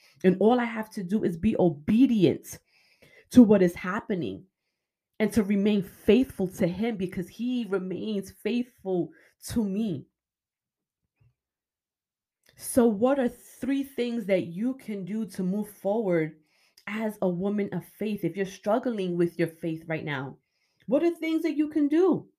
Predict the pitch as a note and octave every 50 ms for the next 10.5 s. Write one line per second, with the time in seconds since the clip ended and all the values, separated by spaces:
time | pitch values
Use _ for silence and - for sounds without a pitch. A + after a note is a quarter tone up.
0 | _ _ _ _ _ _ _ _ _ _ _ _ _ _ _ _ _ A3 A#3+ C#4
1 | C#4+ C#4+ - - - A3+ A#3 - - - - A#3+ A3 A#3 A#3+ A#3 B3 C4+ C#4+ D#4+
2 | E4+ E4 - - - C#4 - - A3+ G3+ G3+ G3+ G3 - - _ _ _ - C#4+
3 | D#4+ D#4+ G4 F#4+ E4+ C#4+ C#4 B3+ A3+ F#3+ A3 B3 B3+ A3 A3+ A#3+ B3 D4 E4 -
4 | - - B3+ F#3 F#3 B3+ D4 D4 C4+ A#3+ A#3 F#3+ - - _ _ - - - -
5 | A3+ A3+ C#4 D4+ D4 D4 C4 A3 A#3 A3+ A3 G#3+ - - _ _ _ _ _ -
6 | - B3 C4+ C4+ C#4 C4+ A#3 G3 F#3 D#3+ D3 C#3+ E3+ E3+ - _ _ _ _ _
7 | G3+ G3 G3+ - - - - A#3+ A#3+ B3 B3 A#3+ B3 A#3+ - - F#3+ F#3 F#3 A3
8 | A#3+ A#3+ A#3 - _ _ - - A3+ G#3+ G#3 - - F3+ F#3 - - - F#3+ F#3
9 | G3+ A3 A3+ G3+ F3 D#3 D#3 D#3+ - _ _ _ _ _ _ - - - A#3 G#3
10 | A#3 B3 B3 - - E3+ C#3+ - - -